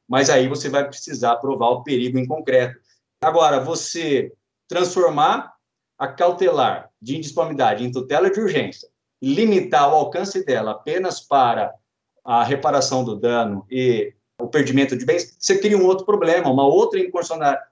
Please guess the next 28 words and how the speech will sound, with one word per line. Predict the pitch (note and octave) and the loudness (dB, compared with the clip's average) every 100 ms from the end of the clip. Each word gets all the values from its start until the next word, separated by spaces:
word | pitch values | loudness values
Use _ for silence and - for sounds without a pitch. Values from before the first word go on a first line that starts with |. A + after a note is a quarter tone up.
| _ | _
Aqui | D#3+ G#3+ | -10 -4
você | G#3 G3+ | -4 0
está | G3 G#3 | 0 2
ofendendo | G3 G3 E3+ C#3 F#3+ G3 C3+ G2+ _ _ | 0 0 -2 0 0 0 -2 -6 _ _
o | C#3 | -4
poder | F#3+ F#3 G3 | 0 4 4
geral | F3+ F3 F3+ | 4 4 2
de | F3+ | 0
cautela | F3+ D#3+ E3 E3+ D#3+ | 0 0 2 2 2
do | C#3+ | -2
juiz, | A#2+ C#3+ E3 - _ _ | -4 -2 -4 -8 _ _
o | D3 | 0
ac-, | E3+ - - - | 0 0 -10 -6
o | E3+ | 0
acesso | E3+ - F#3+ G3 - | 0 2 0 0 -2
à | |
justiça. | C#3+ C3+ F#3 G3+ D3+ | -6 -6 -6 -6 0
Veja, | G3 D#3 - - _ _ _ | 2 2 -2 -8 _ _ _
eu | F#3 G#3 | 0 2
tenho | G3 E3 E3+ | 2 0 2
na | E3+ | -4
minha | D#3 G3+ | -2 -2
promotoria | F#3+ E3+ D#3 D3 B2 C3 | -2 -2 -2 -2 0 0
uma | D3 | -2
investigação | D3+ D#3+ - D3+ C3 - E3+ | -4 -6 -4 0 0 0 -6
por | E3+ | 0
artigo | D#3 D3 F3+ F#3 | 0 0 -2 0
nono. | D#3 C3 G2 F2+ | 2 2 0 -10